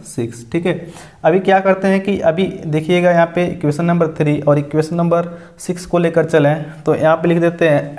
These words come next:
adding, adding equation three and six, three and six को ऐड करते हैं और देखते हैं क्या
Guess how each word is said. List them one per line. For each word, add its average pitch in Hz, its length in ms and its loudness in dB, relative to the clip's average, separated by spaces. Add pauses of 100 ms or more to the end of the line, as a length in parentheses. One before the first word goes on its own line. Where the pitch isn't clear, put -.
adding, 147 340 0 (2250)
adding 147 500 2 (880)
equation 143 840 0 (1900)
three 185 260 2 (880)
and 143 460 0 (640)
six, - 420 -2 (520)
three 190 180 2
and 190 240 2
six 202 240 -2
को 196 240 0
ऐड 160 200 0
करते 175 240 2
हैं 185 60 -2
और 151 160 2
देखते 143 280 0
हैं 160 120 -2
क्या 143 160 2